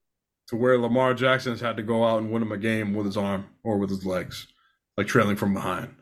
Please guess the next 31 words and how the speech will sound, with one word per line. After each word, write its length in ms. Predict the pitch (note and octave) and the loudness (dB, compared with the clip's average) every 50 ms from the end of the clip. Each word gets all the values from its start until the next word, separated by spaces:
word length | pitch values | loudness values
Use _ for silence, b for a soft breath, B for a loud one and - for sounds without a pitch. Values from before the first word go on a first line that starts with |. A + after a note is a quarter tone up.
| _ _ _ _ _ _ _ _ _ _ _ _ _ _ _ _ _ _ _ _ _ _ _ _ | _ _ _ _ _ _ _ _ _ _ _ _ _ _ _ _ _ _ _ _ _ _ _ _
Now, 600 | - C#3 D#3+ E3 D3+ C#3+ C#3 C3+ - - - - _ _ _ _ _ _ _ _ | 4 6 8 10 10 8 8 6 4 -2 -12 -20 _ _ _ _ _ _ _ _
the 100 | - A#2 | 0 2
Ravens 400 | A2 B2 D3+ F3 D#3+ D3 C3 A#2 | 6 6 8 8 8 8 6 6
are 60 | C3 A#2+ | 6 4
exactly 400 | A2 A#2 C3 C3+ B2+ A2+ B2+ B2 | 6 6 6 6 6 4 2 2
what 180 | B2 A#2+ A#2+ | 2 0 0
the 140 | - A2 G#2 | -4 -6 -6
Dolphins 480 | G2 G2 A2+ B2 A#2+ A#2 - G#2+ G2+ G2+ | -2 0 2 4 4 2 0 -2 -2 -2
aren't, 320 | A2+ B2 A#2+ F2+ G2+ - - _ _ _ _ _ _ _ _ _ _ _ _ _ _ - | 0 0 0 -2 -4 -8 -12 _ _ _ _ _ _ _ _ _ _ _ _ _ _ -8
and 80 | G2+ G#2+ | -6 -4
that's 160 | G#2+ - - | -4 -4 -6
a 40 | G#2 | 0
team 240 | - C3 B2+ A#2+ | 2 4 4 4
that 140 | A#2 A2 G#2 | 4 2 0
can 140 | - G#2 F#2+ | -2 -4 -2
beat 260 | F#2+ A2 A2+ A2 - | 0 0 -2 -2 -2
great 300 | - A#2 A2+ G#2+ G#2+ - | -2 -2 -2 -2 -2 0
teams. 480 | - C3 B2 G2+ F#2+ - - - - - b b b b b b b b b _ _ _ _ _ - | 0 2 2 2 -2 -6 -12 -16 -18 -20 b b b b b b b b b _ _ _ _ _ -4
As 40 | |
a 40 | F#2+ | 0
matter 160 | A2+ A#2+ A2+ | 2 2 2
of 60 | G#2 - | 4 4
fact, 220 | C#3+ B2+ A2+ - | 4 4 4 2
the 60 | G#2 | 2
Ravens, 440 | - A2+ C3 C#3+ C#3 B2+ A#2 A2+ G#2+ | 4 6 6 6 6 4 2 2 0
I 100 | G#2+ G#2+ | -2 0
think, 360 | - B2+ A#2 G2+ - - _ _ | 2 0 0 0 -4 -12 _ _
I 60 | - - | -10 0
saw 220 | - C#3 B2+ A2+ | 2 4 4 4
a 40 | G#2 | 2
stat, 480 | - - C3+ C3+ C3 B2+ - - - | 2 2 4 4 4 2 0 -4 -14